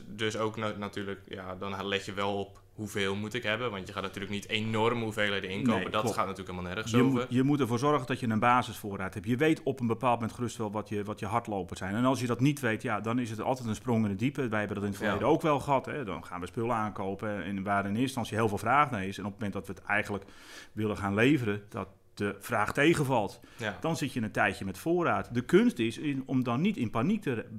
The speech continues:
Speaker 2: te raken. Want die voorraad komt wel weer. Eh, dat, dat, dat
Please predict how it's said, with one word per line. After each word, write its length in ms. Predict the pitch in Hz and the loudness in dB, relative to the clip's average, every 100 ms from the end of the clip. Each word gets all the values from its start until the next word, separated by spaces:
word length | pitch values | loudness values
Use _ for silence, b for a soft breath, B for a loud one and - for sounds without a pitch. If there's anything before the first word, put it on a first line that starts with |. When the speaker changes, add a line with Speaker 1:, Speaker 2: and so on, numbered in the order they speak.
| 98 - | -8 -8
Speaker 2:
te 140 | - 110 | -6 -4
raken. 640 | 95 104 90 87 92 85 87 | 2 2 2 0 -4 -4 -10
Want 380 | - 90 127 127 | -14 -4 -4 -2
die 160 | 143 123 | 0 2
voorraad 460 | 151 175 160 123 | 4 4 4 0
komt 260 | - 156 165 | 0 0 0
wel 220 | 117 101 | 0 -2
weer. 260 | 98 95 92 87 - | -4 -8 -8 -16 -20
Eh, 80 | - - - 101 113 117 | -18 -16 -14 -14 -12 -10
dat, 180 | 123 120 | -6 -4
dat, 160 | 139 127 | -2 0
dat 200 | 139 | -2